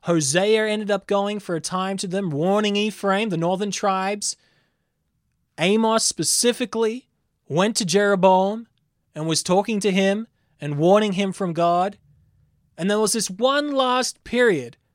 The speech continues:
one last period where Israel was being saved temporarily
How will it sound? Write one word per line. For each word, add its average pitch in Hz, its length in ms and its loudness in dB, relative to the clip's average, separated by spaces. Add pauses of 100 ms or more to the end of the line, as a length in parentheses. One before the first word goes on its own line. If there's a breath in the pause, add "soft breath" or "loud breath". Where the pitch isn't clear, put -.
(440)
one 254 280 0
last 254 260 -2
period 240 340 0
where 180 280 2
Israel 233 500 2
was 170 140 -2
being 196 240 -2
saved 233 500 2
temporarily 202 800 2